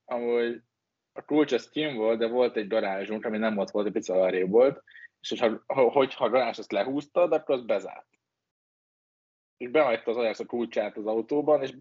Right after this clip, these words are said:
lehúzta gyorsan a, a, az ajtót, és egyből kizártuk magunkat, de nálam meg nem volt kulcs. A csávot hívom, hogy „Figyelj, rossz hír, kizártuk magunkat, gyere már el, légy szíves, nyisd ki az ajtód.”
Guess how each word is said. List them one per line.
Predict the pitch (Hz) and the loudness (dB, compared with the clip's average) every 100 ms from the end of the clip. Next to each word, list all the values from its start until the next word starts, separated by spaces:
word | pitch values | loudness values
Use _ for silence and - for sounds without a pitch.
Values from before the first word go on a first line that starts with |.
| - - | -18 -2
lehúzta | 127 117 101 - 95 87 _ _ _ _ _ _ _ | 0 0 -4 -6 -6 -6 _ _ _ _ _ _ _
gyorsan | 113 107 110 113 98 | 0 0 0 -6 -6
a, | 92 85 _ _ _ _ _ _ _ _ _ _ _ _ _ _ | -8 -10 _ _ _ _ _ _ _ _ _ _ _ _ _ _
a, | 101 | -6
az | 90 95 | -4 0
ajtót, | 117 143 180 185 - _ _ _ _ _ | 0 4 4 4 0 _ _ _ _ _
és | - | -4
egyből | - 113 | 0 0
kizártuk | 110 110 90 - 101 | 0 2 0 -2 -6
magunkat, | 104 82 85 92 | -8 -8 -8 -6
de | 98 | -2
nálam | 123 127 | 2 2
meg | 127 | 2
nem | 120 95 | 0 -2
volt | 85 90 | -6 -10
kulcs. | - - - - _ _ _ _ _ _ _ _ _ _ | -10 -12 -12 -18 _ _ _ _ _ _ _ _ _ _
A | |
csávot | - 123 104 95 | 0 2 2 0
hívom, | 120 120 113 113 | 2 4 4 2
hogy | 101 | -6
„Figyelj, | - 131 120 113 104 - _ _ | -2 4 6 4 2 -8 _ _
rossz | - 117 113 - | -2 0 0 -4
hír, | 117 120 117 _ _ _ _ _ | -4 -4 -6 _ _ _ _ _
kizártuk | - 110 98 98 107 | -10 0 0 0 -4
magunkat, | 117 110 110 110 | -6 -6 -6 -4
gyere | 104 101 | -2 -2
már | 98 98 101 | -4 -4 -2
el, | 104 101 | -2 -2
légy | 107 110 | -4 -4
szíves, | - 110 107 - - | -4 -4 -4 -6 -10
nyisd | 104 98 - | -8 -8 -2
ki | 117 | 2
az | 113 | 2
ajtód.” | 113 101 98 120 151 156 | 2 0 -2 0 0 0